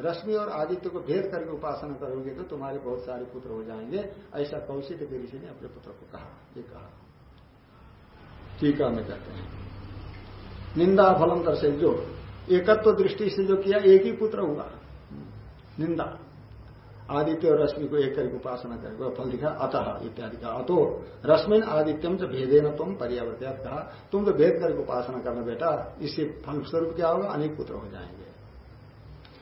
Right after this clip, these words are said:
पर्यावर्तयात इति प्रथम पुरुषे श्रूयमाणे किम इति मध्यम पुरुषो व्याख्यायते। पर्यावर्तयात श्रुति में प्रथम पुरुष का प्रयोग है, तो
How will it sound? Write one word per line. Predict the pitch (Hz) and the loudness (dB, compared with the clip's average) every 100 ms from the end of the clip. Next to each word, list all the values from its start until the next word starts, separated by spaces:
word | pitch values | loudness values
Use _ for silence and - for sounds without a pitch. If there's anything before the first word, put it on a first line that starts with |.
| - - - - - - - - - - | -20 -20 -20 -20 -20 -20 -20 -18 -16 4
पर्यावर्तयात | 160 190 233 240 214 - 196 196 208 220 | 8 12 12 12 10 8 6 6 4 2
इति | 202 220 | 0 -2
प्रथम | - - 196 | -2 -2 -2
पुरुषे | 202 196 190 196 175 - - | 0 0 2 4 4 2 -2
श्रूयमाणे | - 170 175 190 165 156 196 | -6 2 4 4 2 0 0
किम | 196 214 226 | 0 -2 -4
इति | 220 214 | -4 -4
मध्यम | 165 165 190 190 | -2 0 0 0
पुरुषो | 180 196 | -2 -2
व्याख्यायते। | 180 160 151 165 147 143 190 214 - | -2 -2 -2 -2 -2 0 2 2 2
पर्यावर्तयात | 160 185 190 185 180 175 175 190 185 185 - | 0 2 2 -2 -4 -4 -2 0 -2 -4 -8
श्रुति | 170 180 | -4 -4
में | 175 190 190 | -2 -4 -4
प्रथम | - 190 | -6 -4
पुरुष | 190 180 170 | -6 -6 -6
का | 156 139 | -6 -6
प्रयोग | - 160 170 143 | -2 2 4 2
है, | 123 - - - - - 110 117 - - - - _ - - - - - | -2 -6 -12 -18 -20 -20 -20 -20 -18 -20 -20 -20 _ -20 -20 -20 -20 -20
तो | - | -4